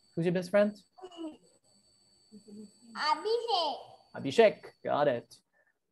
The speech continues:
Speaker 1: Mithuni, who's your best friend?
Speaker 2: Pinuli.
Speaker 1: Okay. Uh, Mahima, who's your best friend?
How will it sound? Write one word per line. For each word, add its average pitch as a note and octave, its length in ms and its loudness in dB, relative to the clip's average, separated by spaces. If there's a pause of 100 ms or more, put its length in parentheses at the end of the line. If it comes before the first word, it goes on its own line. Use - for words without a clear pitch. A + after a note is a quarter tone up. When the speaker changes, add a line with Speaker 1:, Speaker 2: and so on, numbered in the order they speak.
(140)
Speaker 1:
Mithuni, G3+ 440 8
who's F#3 140 2
your F#3 100 2
best F3 260 2
friend? C3+ 260 -2 (1600)
Speaker 2:
Pinuli. G4 1000 6 (540)
Speaker 1:
Okay. C3 1500 -6
Uh, C3+ 220 4
Mahima, F3+ 580 10
who's F3 140 6
your F#3 80 6
best F3 260 6
friend? C3 300 0